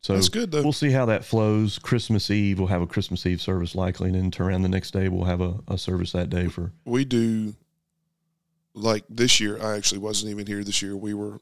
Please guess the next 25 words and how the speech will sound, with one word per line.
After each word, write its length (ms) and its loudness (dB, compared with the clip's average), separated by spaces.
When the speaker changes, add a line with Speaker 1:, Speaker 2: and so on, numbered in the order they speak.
Speaker 2:
um, 340 -12
Speaker 1:
Sinner. 580 0
Speaker 2:
<laughs> 100 -20
Yeah, 440 0
well, 200 4
I 60 6
was 140 4
in 100 2
church. 360 2
<laughs> 140 -18
I 80 4
just 180 4
wasn't 180 6
in 60 0
my 140 6
church. 360 0
<laughs> 120 -8
Speaker 1:
Yeah. 240 2
Speaker 2:
Um, 560 -2
but, 420 4
um, 440 -2
we'll 260 4
do 220 0
a 60 -6
very, 720 -4